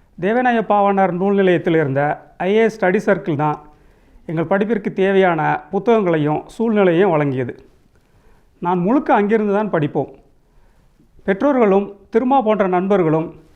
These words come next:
பண உதவி செய்தார்கள். ஆனாலும் சென்னையில் தங்கி படிக்கும் செலவை சமாளிக்க முடியாம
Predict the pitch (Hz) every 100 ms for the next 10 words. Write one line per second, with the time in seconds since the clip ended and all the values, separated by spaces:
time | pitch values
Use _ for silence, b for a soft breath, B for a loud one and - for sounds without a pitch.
0 | _ 185 190 233 220 226 180 160 147 139
1 | - - _ _ _ _ - 196 208 180
2 | 175 180 - b b b b b - 202
3 | 262 262 233 220 - 190 196 226 202 214
4 | 208 196 185 185 180 160 156 143 143